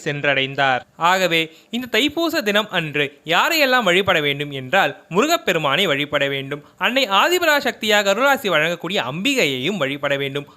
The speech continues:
அது மட்டும் இன்றி, வள்ளலாரையும் வழிபட வேண்டும். சரி, இப்போ தைப்பூச தினமன்று செய்ய வேண்டிய எளிமையான வழிபாட்டு முறைகளை பற்றி பார்ப்போம்.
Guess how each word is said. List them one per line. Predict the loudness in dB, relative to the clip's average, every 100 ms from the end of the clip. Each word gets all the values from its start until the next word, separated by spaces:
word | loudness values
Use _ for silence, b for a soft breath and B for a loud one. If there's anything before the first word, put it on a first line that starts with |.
| -6
அது | -4 0
மட்டும் | -2 -2 -4
இன்றி, | -4 -4 -4 -2 0
வள்ளலாரையும் | 2 4 4 4 4 4 2 4
வழிபட | 2 2 2 2
வேண்டும். | 2 -2 -4 -6 -10 _
சரி, | 0 2 0 B -4
இப்போ | -2 0 0
தைப்பூச | 2 0 2 0 0
தினமன்று | 0 2 0 0
செய்ய | -2 0 2 2
வேண்டிய | 0 0 0
எளிமையான | 2 0 0 2 2 2
வழிபாட்டு | 2 2 0 0 0
முறைகளை | 0 2 2 2
பற்றி | 0 -4 -2
பார்ப்போம். | 2 2 0